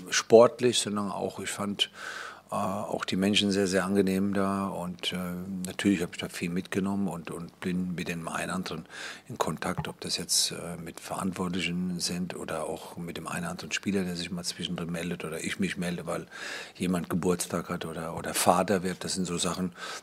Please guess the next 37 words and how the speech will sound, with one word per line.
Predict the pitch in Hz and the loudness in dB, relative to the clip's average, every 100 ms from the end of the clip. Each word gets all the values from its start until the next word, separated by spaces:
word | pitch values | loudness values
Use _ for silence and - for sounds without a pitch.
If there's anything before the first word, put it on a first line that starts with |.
| - | -6
die | - 87 87 | -2 0 0
für | - 90 | -2 -4
mich | 87 87 | -2 2
normal | 87 85 80 98 | 2 2 2 2
sind | 95 101 92 | 2 2 -2
und, | 80 85 87 - | -4 -8 -8 -8
ähm, | 85 85 85 85 - | -6 -6 -8 -8 -2
das | |
ist | 92 87 - | 2 2 2
gut | 107 107 | 2 0
so. | 92 | -2
Also | 82 85 82 | -4 -6 -6
es | 85 - | -6 -4
ist | 98 | 0
schön, | - 90 98 95 | 2 4 4 4
irgendwo | 90 92 98 | 2 4 6
immer | 92 101 98 - - - - - | 6 4 2 -2 -14 -14 -16 -10
an | - 92 | -8 -4
verschiedenen | - - 95 95 | 0 0 2 2
Stationen | - 92 - 90 92 98 | 0 4 4 4 2 0
einfach | 87 87 - | 0 -4 -2
Leute | 87 98 | 0 0
noch | 98 90 | 0 2
zu | - 85 | 0 0
haben, | 90 95 | -2 -2
mit | 85 | -2
denen | 90 90 | -4 -2
man | 90 85 | -2 -4
einfach | 92 90 82 | -6 -8 -8
gut | - - | -8 -6
kann. | - - 101 | -2 0 -2
Und | 95 82 | -4 -6
ich | - | -8
freue | - 87 | -6 -2
mich | 90 82 | -2 -2
immer | 90 87 | -4 -4
wieder, | 87 90 87 | -6 -6 -6